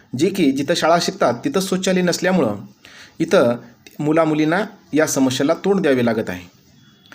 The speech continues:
त्यानंतर मुलामुलींना बसण्यासाठी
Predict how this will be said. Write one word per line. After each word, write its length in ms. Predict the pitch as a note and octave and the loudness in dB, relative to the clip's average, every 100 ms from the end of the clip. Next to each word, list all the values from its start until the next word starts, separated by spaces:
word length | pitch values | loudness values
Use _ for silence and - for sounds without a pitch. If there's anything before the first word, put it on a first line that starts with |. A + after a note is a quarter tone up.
| - - - - | -20 -20 -14 0
त्यानंतर 440 | E3 G3 G3 G#3+ G#3+ - - - - - - - - - - - | 2 2 2 2 0 -8 -20 -20 -20 -20 -20 -20 -20 -20 -20 -10
मुलामुलींना 680 | D3 D#3+ F#3+ G3 G3 G3+ G#3 | -2 2 4 4 2 2 2
बसण्यासाठी 600 | F3 D#3+ F#3 G3+ G#3 G#3+ | 0 0 0 0 0 -2